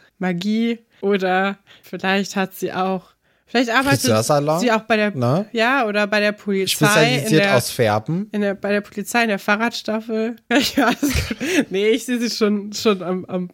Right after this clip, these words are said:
Speaker 1: auf dem Bauernhof. Ich, ich find das ganz gut. Ich mag,
Speaker 2: Ich glaub auch.
Speaker 1: wenn sie da ein Happy End hat. Ja.
Speaker 2: Ja. Ähm,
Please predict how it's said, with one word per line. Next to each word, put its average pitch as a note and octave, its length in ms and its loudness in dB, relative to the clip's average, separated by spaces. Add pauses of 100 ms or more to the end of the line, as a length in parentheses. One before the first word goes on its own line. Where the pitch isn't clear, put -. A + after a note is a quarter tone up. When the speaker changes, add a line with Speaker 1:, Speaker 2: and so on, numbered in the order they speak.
Speaker 1:
auf F#3 160 -6
dem F3 80 -12
Bauernhof. E3 500 -8 (120)
Ich, - 220 -14
ich F3+ 160 -12
find G3 140 -4
das F3 140 -8
ganz E3 240 -10
gut. E3+ 260 -10 (100)
Ich - 160 -18
mag, F#3+ 360 0 (100)
Speaker 2:
Ich C3 200 0
glaub G#2+ 280 0
auch. F#2+ 180 0
Speaker 1:
wenn G2 140 2
sie F#3 120 -4
da F#3 120 2
ein F#3 100 0
Happy F#3 280 -4
End E3 280 -4
hat. D#3+ 380 -8
Ja. F3 240 -4 (240)
Speaker 2:
Ja. F#2+ 340 0 (400)
Ähm, A#2 920 0